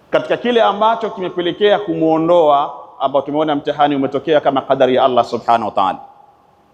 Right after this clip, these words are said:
kuna mmoja katika maneno aliwahi kuzungumza mazuri sana, tuyafanyie kazi, tuyasikilize. Alisema nini?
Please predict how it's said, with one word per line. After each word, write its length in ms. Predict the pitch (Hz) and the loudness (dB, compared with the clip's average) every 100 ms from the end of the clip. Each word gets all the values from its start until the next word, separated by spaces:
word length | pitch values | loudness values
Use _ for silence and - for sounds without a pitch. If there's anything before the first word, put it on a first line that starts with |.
| _ _ _ _ _ _ _ _ _ _ _ _ _ _ _ _ _ | _ _ _ _ _ _ _ _ _ _ _ _ _ _ _ _ _
kuna 200 | 147 160 | 0 0
mmoja 340 | 175 220 226 220 | 0 0 0 -2
katika 300 | 202 - 175 | -4 -4 -4
maneno 460 | 175 190 208 196 | -2 -2 -2 0
aliwahi 240 | 165 175 170 | 0 0 -2
kuzungumza 580 | 160 151 151 170 147 143 | -4 -4 -4 -2 0 0
mazuri 420 | 139 131 165 151 | -2 -4 -4 -4
sana, 460 | - 160 143 120 | 0 0 0 -4
tuyafanyie 480 | 117 117 117 110 104 | -4 -4 -4 -4 -4
kazi, 460 | - 113 95 85 - | 0 0 0 -4 -6
tuyasikilize. 640 | 110 - - 131 147 127 | -6 -6 -4 -4 0 0
Alisema 360 | 120 - 117 107 | -2 -4 -4 -4
nini? 340 | 104 92 | -4 -6